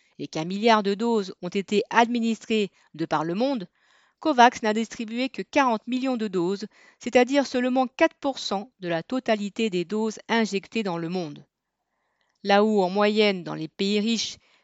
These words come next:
une personne sur quatre est vaccinée, dans les pays pauvres,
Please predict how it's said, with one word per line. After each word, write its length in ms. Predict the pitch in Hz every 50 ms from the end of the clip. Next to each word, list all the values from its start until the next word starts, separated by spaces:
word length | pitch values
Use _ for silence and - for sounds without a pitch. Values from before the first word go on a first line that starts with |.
| _ _ -
une 160 | 220 214 202
personne 460 | - 226 233 226 - - 262 233 220
sur 220 | 202 - 214 175 -
quatre 380 | - - 226 208 - - - - -
est 100 | - 190
vaccinée, 580 | 156 160 156 - - - 214 233 262 294 311 _ _ _ _ _ _ _ _ _
dans 100 | - 175
les 120 | 202 254 294
pays 300 | - - 262 - - 185
pauvres, 460 | - - 214 226 247 254 240 247 -